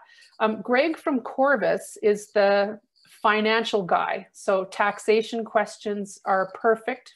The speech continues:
for Greg. We've got him on hand. Um, from the city administration, we have Christina Peter, who's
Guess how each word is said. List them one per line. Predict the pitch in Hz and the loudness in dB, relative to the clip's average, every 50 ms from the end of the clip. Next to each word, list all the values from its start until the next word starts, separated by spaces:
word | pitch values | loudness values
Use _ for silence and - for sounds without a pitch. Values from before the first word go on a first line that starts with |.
| _ _ | _ _
for | 208 190 180 | -6 -4 -4
Greg. | 160 - 180 180 208 247 240 - | -4 -2 -2 0 0 -2 -4 -6
We've | 214 196 - - 190 | -8 -6 -4 -2 -4
got | - - - | -2 -2 -4
him | 208 208 202 | -4 -4 -4
on | 202 196 190 185 | -6 -6 -8 -8
hand. | 185 180 202 196 220 262 - _ _ _ _ - - - - - - - _ _ _ | -10 -10 -10 -10 -10 -10 -12 _ _ _ _ -20 -20 -20 -20 -20 -20 -20 _ _ _
Um, | - 220 233 247 - - | -2 0 0 -2 -4 0
from | - 254 269 294 | 2 2 4 4
the | 294 302 294 | 2 0 -2
city | - - 277 254 262 254 | -2 -2 -2 0 0 0
administration, | 247 226 240 240 233 226 - - - 262 262 262 254 - - 160 165 175 185 - _ _ _ _ _ _ _ _ _ _ _ _ - - | 0 0 0 0 -2 -2 -4 -4 -2 0 0 0 -2 -4 -6 -8 -8 -8 -12 -16 _ _ _ _ _ _ _ _ _ _ _ _ -10 -4
we | 220 226 208 | -2 0 2
have | 233 220 220 - | 2 0 0 -2
Christina | - 247 226 - - - 240 240 247 240 | -6 -8 -8 -8 -6 -4 -4 -4 -4 -6
Peter, | - - - 226 214 214 247 294 294 - - | -6 -4 -2 0 0 0 0 -2 -4 -6 -4
who's | - 214 208 202 - | -2 -2 -2 -2 -4